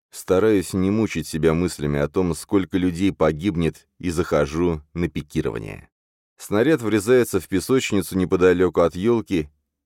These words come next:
и зарывается в грунт. Как и прошлый раз, вакуумный тоннель оказывается поражен. По нему сложно промазать, ведь он широкий и прямой. Необходимость быстрого набора скорости и торможения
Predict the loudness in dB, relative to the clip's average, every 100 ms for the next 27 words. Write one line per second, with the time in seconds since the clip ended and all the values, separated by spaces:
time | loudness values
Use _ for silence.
0 | _ -2 2 4 4 4 2 -2 0 -2
1 | -2 -10 _ _ _ _ 0 0 0 2
2 | 2 2 0 2 0 0 0 0 0 0
3 | 0 0 -2 2 2 2 2 0 2 0
4 | -2 -4 0 2 0 -2 -6 -6 -14 _
5 | _ -4 -2 -2 0 -2 0 2 2 2
6 | 2 0 -2 -2 0 -2 -4 _ -2 2
7 | 4 4 0 -2 -10 -12 -12 -2 0 0
8 | -2 -6 -12 _ _ _ _ _ _ -4
9 | -2 0 0 2 2 0 -2 -4 -2 -2
10 | 0 0 0 2 2 0 2 2 2 0
11 | -4 0 0 0 0 0 0 -2 -4